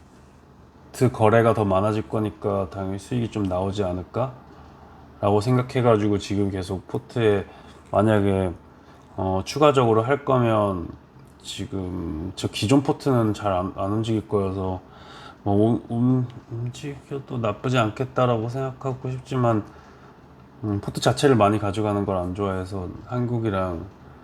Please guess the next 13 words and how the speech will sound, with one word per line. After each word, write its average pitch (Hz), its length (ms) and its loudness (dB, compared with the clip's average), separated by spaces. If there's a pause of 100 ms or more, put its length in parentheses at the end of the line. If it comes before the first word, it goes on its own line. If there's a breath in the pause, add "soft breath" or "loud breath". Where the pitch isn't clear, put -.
(360 loud breath)
미국 92 320 -4
포함해서. 101 580 0
그래서, 95 600 -4
음, 82 600 -12 (520)
지금 90 600 -6 (1200 loud breath)
질로우 147 520 6
잘, 101 360 -2
질-, 107 260 -6
질로우 135 480 6
계속 101 260 0
며칠 98 360 -8
동안 95 500 -6 (140)
좀 95 100 -8